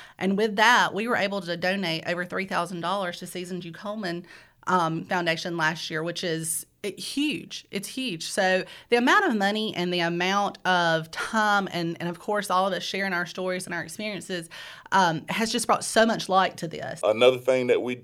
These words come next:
Speaker 2: that we did in-house, uh, whenever we was, uh, thinking about breast cancer awareness, if you guys know about the pink truck, if you've heard the story, but if we have new guys listening
Speaker 1: Mm-hmm.
Speaker 2: in, it's always a good, good story to tell,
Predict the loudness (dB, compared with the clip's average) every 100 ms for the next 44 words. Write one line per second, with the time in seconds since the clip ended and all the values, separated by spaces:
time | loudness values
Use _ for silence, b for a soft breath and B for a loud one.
0 | 6 6 6 2 6 8 6 2 0 4
1 | 8 10 8 2 b b b 6 10 12
2 | 10 8 2 4 0 0 -4 -8 -8 4
3 | 8 8 6 -2 0 0 2 4 6 6
4 | 4 2 4 -2 2 4 10 12 12 10
5 | -2 -6 -8 4 8 8 6 2 b b
6 | 6 10 10 10 6 4 -2 -2 -4 4
7 | 4 4 0 -6 -12 -12 -16 2 4 4
8 | 0 -2 4 6 6 6 4 4 b b
9 | 2 8 8 8 4 6 8 10 6 4
10 | -4 -2 -4 -2 -2 -2 -4 b b -4
11 | 10 12 12 10 6 -2 2 2 2 -4
12 | 2 4 4 2 4 6 4 0 0 2
13 | 2 -4